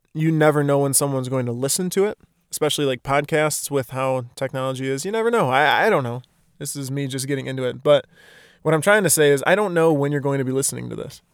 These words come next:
And just as a point of reference, you need to understand that we are in a global pandemic right now called covid nineteen. And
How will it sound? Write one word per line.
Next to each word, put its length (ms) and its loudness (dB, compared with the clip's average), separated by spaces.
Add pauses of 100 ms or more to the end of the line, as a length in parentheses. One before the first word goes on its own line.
(800)
And 500 2 (1200)
just 220 6
as 100 6
a 80 8
point 200 0
of 100 -2
reference, 500 -2
you 100 -2
need 240 0
to 100 6
understand 760 -4
that 140 0
we 140 0
are 80 2
in 280 -4
a 120 -4
global 300 -2
pandemic 560 -6
right 160 -6
now 240 -8 (640)
called 200 -4
covid 300 0
nineteen. 500 -4 (1120)
And 400 0